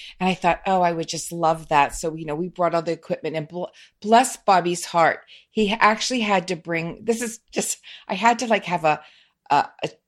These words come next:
a chair that fit over the toilet so I could use the bathroom, 'cause, so I could lift up. So he brought that and, you know, we know these people very well, so it was okay. But I looked at their bathroom door and it was so,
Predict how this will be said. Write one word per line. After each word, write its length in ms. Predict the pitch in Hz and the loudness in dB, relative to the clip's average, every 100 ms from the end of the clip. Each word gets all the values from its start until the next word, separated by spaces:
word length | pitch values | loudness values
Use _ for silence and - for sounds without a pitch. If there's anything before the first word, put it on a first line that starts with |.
| _ | _
a 60 | 170 | -4
chair 340 | 165 - 185 190 | 0 2 4 4
that 180 | - | 0
fit 100 | 196 | 0
over 180 | 175 165 | 0 0
the 100 | 165 | -4
toilet 420 | 151 - 147 165 - | -8 -4 -2 -2 -4
so 140 | 175 | -6
I 40 | 156 | -8
could 200 | 151 147 | -10 -10
use 140 | 147 | -10
the 100 | 147 | -8
bathroom, 680 | 147 156 170 - 139 85 104 - - | 0 2 2 -2 -12 -12 -14 -18 -16
'cause, 140 | - 170 - | -8 -6 0
so 80 | 185 | 4
I 80 | 170 | 4
could 180 | 180 160 | 4 0
lift 320 | 170 175 180 | 0 0 2
up. 180 | 165 170 | 2 2
So 140 | 165 | -4
he 240 | 156 254 | 0 -2
brought 360 | 220 202 185 - - | 2 6 6 6 4
that 420 | 170 165 170 170 | 6 8 6 4
and, 120 | 165 165 - - | -2 -12 -14 -4
you 160 | 214 196 | 2 2
know, 420 | 170 - - 185 - | 2 -8 -12 -12 -10
we 120 | 196 202 | -2 2
know 120 | 185 | 2
these 140 | 170 | 0
people 240 | - 170 160 | -4 -4 0
very 260 | 160 156 | 2 2
well, 180 | 156 143 | 2 -2
so 120 | 160 | -2
it 40 | 165 | -8
was 140 | 160 | -4
okay. 400 | 156 - 165 160 - - - _ | -6 0 0 0 -4 -20 -20 _
But 180 | 170 156 - | 2 4 4
I 160 | 170 | 2
looked 260 | 196 220 220 | 2 -2 -2
at 120 | 208 | -4
their 140 | 180 | -4
bathroom 580 | 165 160 156 - 156 151 | 0 2 0 -2 -12 -10
door 520 | 151 151 151 127 113 - | -8 -8 -4 -6 -6 -8
and 100 | 160 | -10
it 100 | - | -8
was 160 | 156 | -6
so, 680 | - - - - 175 160 160 | -4 -6 -8 -2 2 4 2